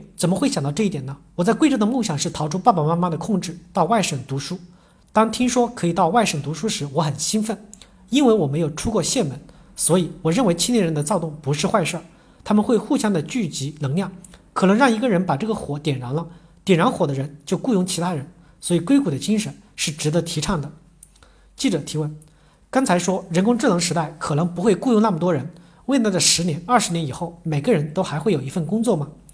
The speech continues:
任正非回答说：“举个例子，过去在非洲设计站点时，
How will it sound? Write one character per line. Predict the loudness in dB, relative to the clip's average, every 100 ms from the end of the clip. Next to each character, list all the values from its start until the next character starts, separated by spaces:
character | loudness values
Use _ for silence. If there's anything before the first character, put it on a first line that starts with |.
| -20 _ _ -4
任 | 0
正 | 2
非 | 0
回 | -2
答 | -6
说 | -6 -8 -12 -20 _ _
：“举 | -4 0
个 |
例 | 2 2
子， | -2 -8 -20 -20 _ -2
过 | 0
去 | 2
在 | 2
非 | 2 2 2
洲 | 2
设 | 0 -2
计 | -4
站 | -2 -2
点 | -2
时， | -6 -8